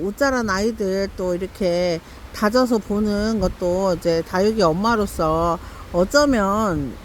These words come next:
그런 거 보는 것도 이제 기쁨이지 않을까 싶습니다.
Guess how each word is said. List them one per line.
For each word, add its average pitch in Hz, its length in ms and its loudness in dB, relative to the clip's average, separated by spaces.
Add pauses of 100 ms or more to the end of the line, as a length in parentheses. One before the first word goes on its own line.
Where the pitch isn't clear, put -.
(180)
그런 247 260 6
거 294 100 0
보는 220 320 -2
것도 180 680 -2
이제 151 280 -2
기쁨이지 294 540 -2
않을까 190 420 0
싶습니다. 202 880 -2